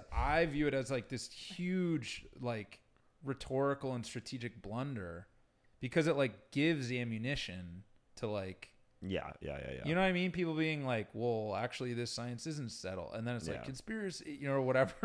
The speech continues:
Speaker 1: like,
Speaker 2: Yeah,
Speaker 1: the
Speaker 2: yeah.
Speaker 1: conversation is. And I'm just like, it's not like I empathize with this, like, you know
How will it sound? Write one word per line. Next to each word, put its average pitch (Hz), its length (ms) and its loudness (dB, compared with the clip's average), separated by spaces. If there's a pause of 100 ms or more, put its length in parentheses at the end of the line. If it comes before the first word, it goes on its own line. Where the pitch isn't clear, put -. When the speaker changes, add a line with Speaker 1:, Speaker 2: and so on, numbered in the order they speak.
Speaker 1:
like, 185 80 4
Speaker 2:
Yeah, 190 220 2
Speaker 1:
the 165 100 2
Speaker 2:
yeah. - 40 -4
Speaker 1:
conversation 143 640 -2
is. 147 260 -2
And 143 100 -4
I'm 120 120 -4
just 127 240 -2
like, 113 340 -6 (580)
it's 123 100 -4
not 202 120 8
like 165 180 8
I 127 180 6
empathize 123 640 2
with 113 160 -6
this, 113 240 -4
like, 92 380 -8 (1120)
you 117 100 -4
know 92 280 -4